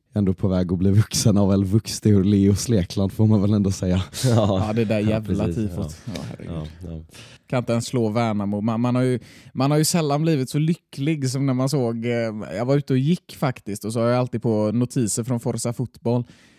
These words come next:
Speaker 3: så, eh, fick man en sån där noll ett I F K Värnamo, Marcus Berg självmål. Det, ja, det var ett asgarv som ekade över hela jävla Kungsten, kan jag säga. <laughs>
Speaker 2: Ja,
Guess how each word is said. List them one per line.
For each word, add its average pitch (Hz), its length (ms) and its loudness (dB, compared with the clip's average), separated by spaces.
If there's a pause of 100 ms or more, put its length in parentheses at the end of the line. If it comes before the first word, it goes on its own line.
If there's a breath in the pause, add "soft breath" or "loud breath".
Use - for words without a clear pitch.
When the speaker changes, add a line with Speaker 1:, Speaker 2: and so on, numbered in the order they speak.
(100 loud breath)
Speaker 3:
så, 110 400 0
eh, 110 300 0
fick - 240 -4
man 107 180 0
en 113 80 -2
sån 127 140 -2
där 104 120 -2
noll 131 480 2
ett - 520 -6 (100)
I 123 160 2
F 113 140 0
K 139 100 -2
Värnamo, 110 600 0
Marcus 127 420 0
Berg 120 360 0
självmål. 117 680 -2
Det, 120 220 -2 (500 loud breath)
ja, 120 60 -2
det 127 60 2
var 135 80 4
ett 147 100 6
asgarv 135 720 2
som 147 180 0
ekade 131 360 0
över 131 120 0
hela 131 160 0
jävla 120 220 0
Kungsten, 139 600 0
kan 139 120 -2
jag 139 100 0
säga. 127 240 2 (160)
<laughs> 113 200 -4
Speaker 2:
Ja, 87 380 0